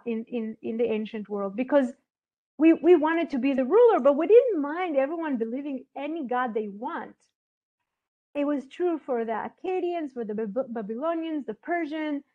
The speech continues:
the Assyrians, the, the Greeks, the Romans. They wanted the culture to be the same. But, you know, believe whatever god you want.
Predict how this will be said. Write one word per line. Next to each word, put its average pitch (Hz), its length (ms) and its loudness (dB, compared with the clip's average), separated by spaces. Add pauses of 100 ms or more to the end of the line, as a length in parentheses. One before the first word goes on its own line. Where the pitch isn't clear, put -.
(200)
the 220 140 -4
Assyrians, 311 880 -2
the, 214 260 -4
the 214 140 -2
Greeks, 294 560 -2
the 254 120 -4
Romans. 330 600 -2 (420)
They 262 120 4
wanted 269 800 2 (360)
the 233 80 -6
culture 349 760 2
to 233 200 -6
be 240 180 0
the 208 140 -4
same. 196 540 -4 (380)
But, 294 200 -4 (320)
you 320 120 0
know, 330 340 2 (320)
believe 392 380 2 (140)
whatever 440 380 0 (100)
god 440 220 0
you 453 120 2
want. 427 420 -4